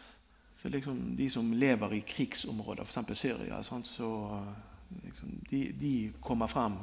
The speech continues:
i media, men de som bor i disse områdene med radioaktivt nedfall kommer ikke frem. Og det er jo, sier de det at, ja, så, jo,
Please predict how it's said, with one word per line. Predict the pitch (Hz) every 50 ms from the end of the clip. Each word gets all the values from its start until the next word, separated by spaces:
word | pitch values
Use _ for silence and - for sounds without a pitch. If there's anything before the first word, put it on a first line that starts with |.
| - -
i | 147 120
media, | 113 117 117 110 107 107 104 101 101 101 113
men | 113 113 117 117
de | 123 127 120
som | - 113 110
bor | 110 113 113 107 - - - - - - - - - -
i | - 117 113
disse | 117 120 - - 110 - - - -
områdene | - 120 113 113 120 131 131 120 123 120 113 - 92
med | 98 113 110
radioaktivt | 117 120 113 101 95 92 90 -
nedfall | - 107 107 - - 107 101 -
kommer | - 120 113 110 110
ikke | 113 - - 120
frem. | - 110 101 - - - - - - - - - - - - - - - -
Og | 127
det | 175
er | 180 156
jo, | 127 101
sier | - - - - 147 156 170 160
de | 120 101
det | 120 147
at, | 151 127 - -
ja, | 123 131 143 147
så, | 143 - 160 156 - - - - - - - - - - - - - - - - - - - - - - - - - - - - - -
jo, | 175 180 185 185